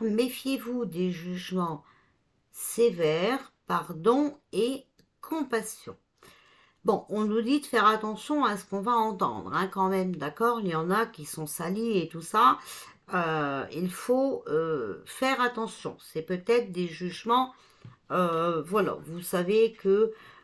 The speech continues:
euh, souvent, hein, les gens qui disent la vérité sont, euh, mal jugés. Ici, on a la justice avec l'archange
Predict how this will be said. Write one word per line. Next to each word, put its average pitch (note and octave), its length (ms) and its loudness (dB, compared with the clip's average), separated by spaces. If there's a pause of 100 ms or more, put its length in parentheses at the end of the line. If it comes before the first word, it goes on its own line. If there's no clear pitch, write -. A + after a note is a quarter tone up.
euh, B2+ 500 -2 (1200)
souvent, G#3 540 2
hein, F#3+ 140 8
les F3+ 160 2
gens G3+ 300 -4
qui - 160 -16
disent F#3 260 -6
la E3+ 160 0
vérité F3+ 560 0
sont, F3+ 480 -6
euh, E3 240 -2
mal G#3 540 0
jugés. F#3 720 -8 (540)
Ici, A#3+ 440 0
on A#3+ 160 2
a A#3+ 120 4
la F#3+ 160 4
justice B3+ 680 -4
avec G3+ 340 0
l'archange C4+ 600 -2